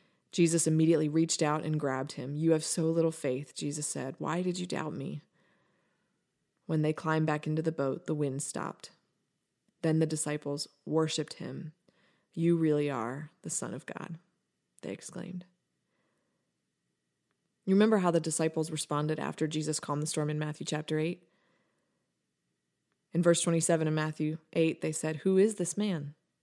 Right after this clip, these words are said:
Even the winds and the waves obey him."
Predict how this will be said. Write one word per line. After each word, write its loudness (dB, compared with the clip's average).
Even 0
the 6
winds 4
and 0
the 0
waves 0
obey -4
him." -6